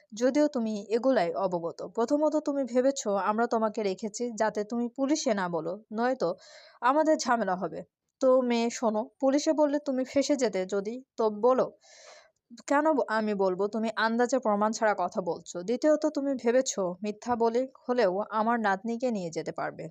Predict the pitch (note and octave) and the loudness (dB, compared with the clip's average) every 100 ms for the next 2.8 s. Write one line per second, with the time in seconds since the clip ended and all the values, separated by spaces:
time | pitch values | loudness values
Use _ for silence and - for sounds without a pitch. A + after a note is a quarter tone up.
0 | F3+ G#3 B3 B3 A3 A3 G3 G#3 D3+ - | -4 -2 0 -2 -2 -4 -2 -2 -2 -12
1 | _ - - _ C4 D#4 D4 C4 B3+ C#4 | _ -20 -20 _ 2 2 2 0 0 2
2 | B3 C4+ - G3+ F3+ F#3+ G3 | 2 0 0 -4 0 0 0